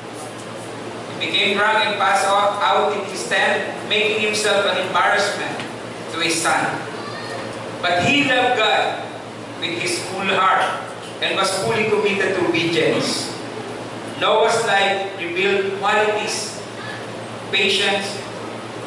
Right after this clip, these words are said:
and persistence. In his faithfulness to God,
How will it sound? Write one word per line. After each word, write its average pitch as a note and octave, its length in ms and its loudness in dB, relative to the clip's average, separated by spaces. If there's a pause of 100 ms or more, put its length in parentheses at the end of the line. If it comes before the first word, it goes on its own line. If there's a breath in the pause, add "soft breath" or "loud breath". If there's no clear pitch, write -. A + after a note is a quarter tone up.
(140)
and D#3 160 -6
persistence. D#3 640 0 (1500)
In F3+ 160 -2
his - 160 -2
faithfulness G3 640 0
to F#3 80 -2
God, F3+ 480 4